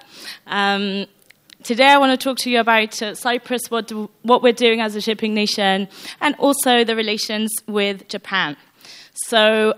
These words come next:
uh, Cyprus may seem as a long way away,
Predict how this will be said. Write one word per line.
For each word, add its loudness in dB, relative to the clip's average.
uh, 2
Cyprus -4
may 2
seem -4
as -4
a -4
long -2
way -4
away, -4